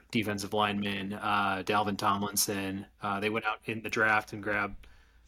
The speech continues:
uh, actually, I should correct myself in that. They grabbed Houston's, uh, Okoronkwo on the, uh, defensive line as well. He was a guy who was very, um, strong to kind of finish out the second half last year in terms of pressures and, and blitzes and such. So it's like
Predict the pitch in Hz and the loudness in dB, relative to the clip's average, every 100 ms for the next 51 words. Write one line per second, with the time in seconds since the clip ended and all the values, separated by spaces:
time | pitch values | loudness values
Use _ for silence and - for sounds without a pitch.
0 | - 104 110 170 - 139 139 120 123 127 | -8 -4 2 4 4 0 -2 -2 -2 0
1 | 127 131 120 113 - 110 110 - 143 127 | 0 0 -2 -2 0 -2 -4 -6 -4 -2
2 | 120 123 107 - 127 - 120 113 107 101 | 2 2 0 -4 -4 -2 -2 0 0 0
3 | 120 117 113 107 113 110 104 98 110 107 | 0 0 2 4 2 2 2 0 -2 -4
4 | 101 101 101 95 92 - - - - _ | 0 2 2 0 -4 -10 -20 -20 -20 _
5 | 120 113 113 101 107 107 104 104 98 110 | 2 4 4 2 0 2 2 2 0 2
6 | 104 107 107 104 104 101 98 - - 104 | 4 2 0 0 2 2 0 -2 0 0
7 | 107 107 104 101 - - - - 110 101 | 2 0 0 -2 -6 -14 -14 -12 -4 0
8 | 98 95 92 - - 117 110 101 101 117 | 2 0 0 0 4 6 6 2 -2 -4
9 | 107 104 - 110 101 107 101 - 110 104 | -2 -2 -4 -4 -2 -2 0 -2 -2 0
10 | 101 98 107 104 - 107 98 104 101 92 | -2 0 2 2 0 -2 -2 -2 -2 -2
11 | 98 - 101 - 101 98 98 92 92 104 | -4 0 2 2 0 -2 -2 -4 -6 -2
12 | 98 104 - 98 101 - 98 - 117 104 | 2 2 2 2 2 2 2 2 0 2
13 | 113 107 | 0 -2